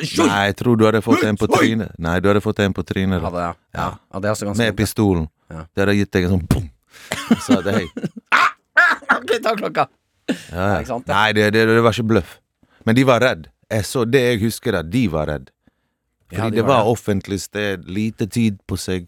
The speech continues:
Speaker 2: De har ikke lyst til å skyte heller.
Speaker 1: Nei.
Speaker 2: De har ikke lyst til at jeg skal gjøre sånne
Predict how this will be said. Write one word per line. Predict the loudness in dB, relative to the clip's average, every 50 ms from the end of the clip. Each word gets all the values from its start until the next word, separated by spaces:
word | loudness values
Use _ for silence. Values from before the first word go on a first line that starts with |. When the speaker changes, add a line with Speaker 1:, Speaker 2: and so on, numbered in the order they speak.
| _ -8
Speaker 2:
De | -4 -4 -2
har | -2
ikke | -4 -4 -4 -4
lyst | -4 -4 -6
til | -8
å | -6 -4
skyte | -4 -4 -2 0 0
heller. | 2 2 0 0 -2 -6 -8 -12
Speaker 1:
Nei. | -14 -10 -8 -6
Speaker 2:
De | -6 -6
har | -6
ikke | -4 -4
lyst | -4 -4 -2 -2
til | -2
at | -2 -2
jeg | -4
skal | -4 -4 -2 0
gjøre | 2 2 2 2 2 0
sånne | -2 -4 -4